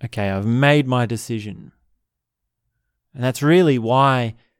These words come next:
that's really what is hard about hard decisions. That's why a de-, decision is difficult. It's because you feel there's something stopping you from just saying, "Boom, here it is."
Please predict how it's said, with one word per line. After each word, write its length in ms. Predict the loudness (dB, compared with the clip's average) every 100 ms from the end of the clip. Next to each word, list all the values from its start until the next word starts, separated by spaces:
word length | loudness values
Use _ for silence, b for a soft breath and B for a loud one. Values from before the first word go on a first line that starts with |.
| _
that's 140 | -16 -2
really 240 | 2 4
what 300 | 4 4 2
is 280 | -4 -10 -16 _
hard 400 | -6 -4 0 0
about 320 | -2 -6 -8
hard 320 | -6 -6 -6
decisions. 720 | -12 -12 -10 -10 -14 -16 -20 _ _
That's 160 | -8
why 180 | 0 2
a 40 | 0
de-, 100 | -4
decision 640 | -10 -8 -4 -2 0 -2
is 100 | -2
difficult. 580 | -2 -2 -4 -6 -12 _ _ _ _ _
It's 100 | -8
because 360 | -6 -6 -8
you 140 | -8 -6
feel 340 | 0 0 0
there's 220 | -4 -6
something 260 | -6 -8 -8
stopping 400 | -2 0 0 -2
you 80 | -4
from 160 | -4
just 140 | -8 -4
saying, 380 | -2 -2 -4
"Boom, 320 | 0 2 2 -2
here 300 | -6 -6 -6
it 60 |
is." 420 | -6 -8 -10 -14